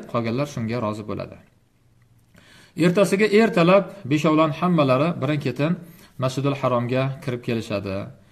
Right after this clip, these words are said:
E, Zuhayr, e, arablarning zarbob kiyimlari, hulla deyiladi. Ya'ni, na, usti ham, e, pasti ham o'sha bir xil gazlamadan, e,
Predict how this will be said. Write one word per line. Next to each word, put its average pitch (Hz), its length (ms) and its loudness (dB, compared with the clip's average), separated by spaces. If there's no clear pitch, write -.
E, 110 60 -8
Zuhayr, 147 500 4
e, - 640 -14
arablarning 143 760 4
zarbob 139 640 4
kiyimlari, 113 520 -2
hulla 151 380 4
deyiladi. 120 480 0
Ya'ni, 127 300 -2
na, 120 180 -6
usti 156 340 -4
ham, 151 260 4
e, 120 120 -8
pasti 143 300 2
ham 160 300 4
o'sha 147 200 0
bir 165 120 2
xil 156 240 2
gazlamadan, 135 680 0
e, - 280 -10